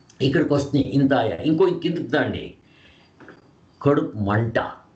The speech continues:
ఎక్కడ కడుపు? కడుపు ఉండేది ఎక్కడ? ఇక్కడ. మంట అయ్యేది ఎక్కడ? ఇక్కడ. పేరు చూడండి ఎంత పక్క పెట్టుంటారు. పేరు itself it shows. కడుపు మంట. అక్కడ ఇంకా, ఇంకా నేను కిందకి వస్తున్నాయి. కడుపు ఎలుకల తొట్టు pancreas ఉంది. సక్కరకాయల,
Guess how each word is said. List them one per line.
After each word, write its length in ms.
ఎక్కడ 360
కడుపు? 680
కడుపు 240
ఉండేది 220
ఎక్కడ? 320
ఇక్కడ. 360
మంట 320
అయ్యేది 260
ఎక్కడ? 340
ఇక్కడ. 320
పేరు 280
చూడండి 180
ఎంత 220
పక్క 200
పెట్టుంటారు. 440
పేరు 180
itself 540
it 160
shows. 280
కడుపు 360
మంట. 300
అక్కడ 260
ఇంకా, 160
ఇంకా 280
నేను 240
కిందకి 340
వస్తున్నాయి. 500
కడుపు 260
ఎలుకల 400
తొట్టు 260
pancreas 720
ఉంది. 280
సక్కరకాయల, 680